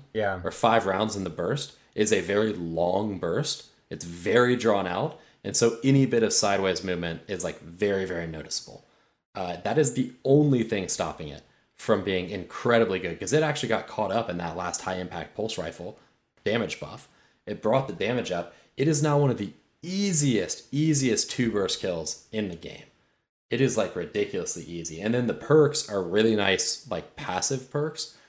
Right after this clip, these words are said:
Speaker 2: where you don't even have to do anything, right? When a nearby ally is killed, you gain health regeneration and increased movement speed, which is awesome,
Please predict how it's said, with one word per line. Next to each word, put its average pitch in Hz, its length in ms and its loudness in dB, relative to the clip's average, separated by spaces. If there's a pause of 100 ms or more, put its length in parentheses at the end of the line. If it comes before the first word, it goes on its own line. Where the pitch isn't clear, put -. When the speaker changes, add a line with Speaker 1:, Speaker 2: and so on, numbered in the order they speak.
(140)
Speaker 2:
where 101 100 -2
you 104 80 0
don't 143 140 6
even 135 120 6
have 107 120 0
to 85 60 -10
do 87 180 -8
anything, 76 420 -8
right? 82 240 -10 (460)
When 101 160 -2
a 101 40 0
nearby 135 340 6
ally 113 360 2
is 95 80 -2
killed, 131 540 0
you 98 100 -10
gain 95 220 2
health 113 260 -2
regeneration 139 600 -2
and 104 120 -6
increased 101 380 -2
movement 87 260 -4
speed, 82 360 -10 (260)
which 87 140 -6
is 107 100 -4
awesome, 85 480 -4